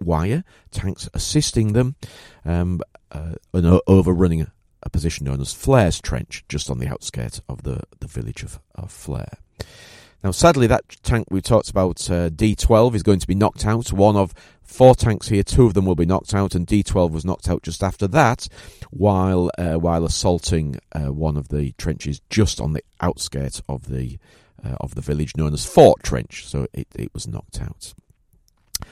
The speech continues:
Next little bit of tank and infantry coordination that takes place here, and, and that is one of the tanks.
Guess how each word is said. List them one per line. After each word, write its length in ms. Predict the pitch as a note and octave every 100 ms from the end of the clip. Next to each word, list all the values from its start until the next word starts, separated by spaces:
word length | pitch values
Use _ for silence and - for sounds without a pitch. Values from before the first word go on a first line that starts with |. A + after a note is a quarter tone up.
| - _ _ -
Next 320 | F#3+ - - _ _ _ _
little 220 | F#2+ F2+
bit 320 | D2+ G#2+ - -
of 140 | E2+ -
tank 340 | - G#2 G2
and 100 | F2+
infantry 380 | G2 F#2 E2+ E2
coordination 760 | - F#2 F#2 E2 F#2+ A2+ - A2+
that 100 | -
takes 300 | B2+ - -
place 340 | - A2+ A2
here, 300 | - B2 B2+ - - - - - - -
and, 320 | - A#2 A#2+ A#2+
and 200 | A#2 C3
that 180 | D3 F3
is 160 | F3
one 220 | B2 D#3 A3+
of 60 |
the 100 | G#3+
tanks. 520 | - E2+ E2 - -